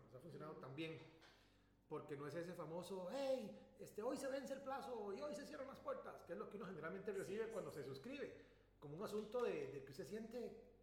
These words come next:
Speaker 1: y en un mismo día te mandan cinco correos, en, en, en tres horas, en dos horas, en una hora,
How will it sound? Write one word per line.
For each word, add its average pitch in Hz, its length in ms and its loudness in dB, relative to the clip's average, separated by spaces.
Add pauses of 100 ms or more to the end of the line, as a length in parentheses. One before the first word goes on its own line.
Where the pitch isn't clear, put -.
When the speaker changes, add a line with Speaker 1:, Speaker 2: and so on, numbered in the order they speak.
(600)
Speaker 1:
y 175 120 2
en 165 100 2
un 190 80 4
mismo 226 200 2
día 247 140 6
te 214 80 0
mandan 214 260 0
cinco 254 280 0
correos, 240 480 2
en, 202 220 -2
en, 202 180 -2
en 165 120 -6
tres 302 180 -2
horas, 294 540 -2
en 214 120 -4
dos 294 140 0
horas, 302 440 0
en 311 80 -4
una 330 180 -2
hora, 330 360 -2